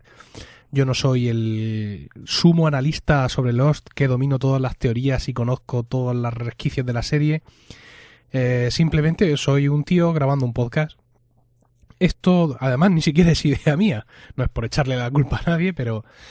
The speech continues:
eh, bueno, yo llevo viendo Lost por segunda vez ya desde hace un par de meses. De hecho, ya he visto las tres primeras temporadas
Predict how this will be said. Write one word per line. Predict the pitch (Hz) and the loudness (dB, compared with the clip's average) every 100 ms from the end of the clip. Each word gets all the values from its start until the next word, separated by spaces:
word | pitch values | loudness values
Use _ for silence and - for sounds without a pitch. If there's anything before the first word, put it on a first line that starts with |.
| - _ | -20 _
eh, | 131 120 117 | -4 -2 0
bueno, | 143 131 | 0 0
yo | 135 | 2
llevo | 143 143 139 135 127 | 2 2 0 0 -2
viendo | 135 139 135 131 123 | -2 0 0 0 0
Lost | 143 - - - _ - | -2 -4 -14 -20 _ -12
por | 104 | -8
segunda | - 113 117 123 | -4 -4 -2 -2
vez | 139 135 | -4 -4
ya | 127 | -4
desde | 120 117 | -4 -6
hace | 120 131 120 117 110 117 | -6 -4 -4 -4 -6 -8
un | 131 117 | -10 -6
par | 131 123 | -4 -2
de | |
meses. | 143 160 139 170 - _ _ _ _ _ _ _ | -2 -2 -2 -4 -6 _ _ _ _ _ _ _
De | 120 | -2
hecho, | 131 - | 0 2
ya | 147 | 2
he | 135 | 2
visto | 143 139 | 0 -2
las | 123 | -2
tres | 139 | -2
primeras | - 127 123 | -2 -2 -2
temporadas | 127 123 143 147 147 | -2 0 0 0 -2